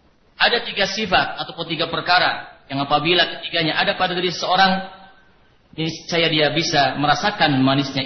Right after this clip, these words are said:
iman. Yaitu yang pertama adalah apabila Allah Subhanahu wa taala dan Rasulnya lebih dia cintai daripada yang selainnya. Dan apabila, yang kedua,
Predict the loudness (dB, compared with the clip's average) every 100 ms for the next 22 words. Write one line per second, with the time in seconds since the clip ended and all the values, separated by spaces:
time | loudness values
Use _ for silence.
0 | 2 2 2 -6 -16 -20 -20 _ _ _
1 | _ _ _ _ _ _ _ _ _ _
2 | _ -2 0 0 0 -2 -4 -16 -20 -20
3 | _ _ _ _ _ -2 0 4 4 4
4 | 2 4 2 0 -10 -18 -20 -20 -20 _
5 | _ _ _ _ -2 0 2 6 6 4
6 | -4 -14 -20 -20 _ _ _ _ _ _
7 | _ _ _ -6 2 2 0 0 0 2
8 | 0 0 0 2 2 2 2 0 4 2
9 | 4 2 4 2 2 -2 4 6 6 4
10 | -2 -10 -20 -20 -20 _ _ _ -2 0
11 | 2 2 2 0 -2 -4 -2 0 0 -2
12 | -8 -14 -20 _ _ _ _ _ _ _
13 | _ _ _ -2 2 2 2 2 4 4
14 | -2 -14 -6 -4 -2 2 2